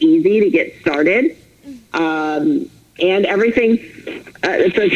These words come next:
nonprofit. So if you donate, then you get a donation slip, you know,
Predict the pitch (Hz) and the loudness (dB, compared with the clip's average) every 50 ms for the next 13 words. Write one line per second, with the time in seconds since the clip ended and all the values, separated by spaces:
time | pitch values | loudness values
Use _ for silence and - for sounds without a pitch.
0 | - 208 208 202 196 185 - - 185 165 165 - 147 - - - 185 170 165 202 | 0 0 0 0 -2 -4 -4 -4 -6 -6 -6 -8 -10 -10 -6 -2 -2 -2 0 0
1 | 196 214 208 202 185 175 185 196 175 180 185 185 190 185 185 180 180 180 175 170 | 0 0 0 0 0 0 0 0 0 0 0 0 0 0 0 0 0 2 2 4
2 | 175 165 - 170 170 170 156 170 165 156 151 156 151 - 156 147 - - 156 143 | 4 4 4 2 2 4 2 2 2 0 0 -2 -2 -2 -2 -4 -2 -2 -2 -4
3 | 139 117 - - 147 139 131 123 123 | -4 -4 -4 -4 -2 -2 -4 -6 -8